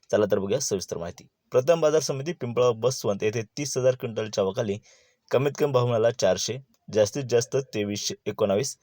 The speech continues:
सर्वसाधारण अठराशे. पुढील बाजार समिती लासलगाव विंचूर येथे दहा हजार आठशे अठरा क्विंटलच्या अवकाली कमीत कमी भाव मिळाला सातशे,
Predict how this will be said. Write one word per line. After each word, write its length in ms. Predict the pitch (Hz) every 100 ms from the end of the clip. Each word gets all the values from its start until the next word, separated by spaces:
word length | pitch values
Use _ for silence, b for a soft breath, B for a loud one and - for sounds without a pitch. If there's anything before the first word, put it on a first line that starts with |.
| _ _ _
सर्वसाधारण 680 | - 143 147 147 104 98 123 -
अठराशे. 480 | - 101 98 85 - _ _ _
पुढील 180 | 113 113
बाजार 260 | 110 101 98
समिती 380 | 101 92 127 -
लासलगाव 480 | 95 95 101 98 98
विंचूर 380 | 104 113 90 - b b b b
येथे 200 | 135 131
दहा 200 | 143 147
हजार 220 | 156 160 160
आठशे 340 | 143 135 -
अठरा 280 | 123 104 135
क्विंटलच्या 460 | 143 135 139 131
अवकाली 380 | 113 107 131 104
कमीत 280 | 101 107 107 -
कमी 160 | 113
भाव 160 | 104 104
मिळाला 260 | 98 101 104
सातशे, 420 | - 92 -